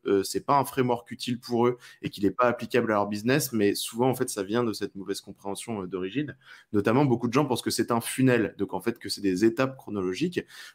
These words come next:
Euh, moi-même, je le pensais, euh, euh, au début de ma, au début de ma jeune carrière, euh, quand j'ai commencé chez Resocar, j'ai voulu l'appliquer et, et ça ne marchait, euh, pas du tout.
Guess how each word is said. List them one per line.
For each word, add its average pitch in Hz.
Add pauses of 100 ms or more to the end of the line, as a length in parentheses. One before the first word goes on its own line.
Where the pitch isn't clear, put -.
(180)
Euh, 101
moi-même, 127
je 113
le 110
pensais, 117
euh, 101
euh, 85
au 95
début 98
de 104
ma, 92
au 92
début 98
de 104
ma 95
jeune 104
carrière, 113
euh, 101 (140)
quand 110
j'ai 98
commencé 113
chez 117
Resocar, 107
j'ai 95
voulu 98
l'appliquer 117 (340)
et, 101
et 101
ça 104
ne 101
marchait, 101
euh, 90
pas 135
du 123
tout. 170